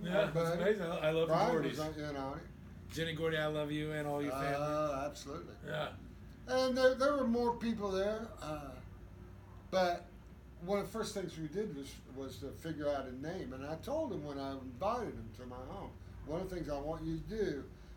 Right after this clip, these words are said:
Speaker 2: is to be thinking of a name for this land trust."
Speaker 1: So where does Red Tail come from?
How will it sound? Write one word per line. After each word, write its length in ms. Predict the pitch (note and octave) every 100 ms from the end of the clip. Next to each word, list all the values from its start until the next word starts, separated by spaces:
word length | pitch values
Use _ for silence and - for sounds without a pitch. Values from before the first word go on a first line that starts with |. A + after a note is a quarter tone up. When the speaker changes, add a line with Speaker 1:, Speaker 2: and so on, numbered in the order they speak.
| -
Speaker 2:
is 160 | C3+
to 100 | D#3
be 140 | C#3+ C#3+
thinking 500 | C3+ - B3 - D3
of 200 | C3 B2
a 260 | B2 C#3
name 360 | E3+ A#3 G3 D3
for 140 | C#3+ C3+
this 280 | B2 C3 A#2
land 260 | D3+ G#3 -
trust." 1040 | - - - - - - - - - -
Speaker 1:
So 120 | -
where 120 | D3+ D3+
does 120 | C3+
Red 240 | C#3 C#3
Tail 180 | C#3 C3
come 240 | B2 C3+
from? 120 | A#2+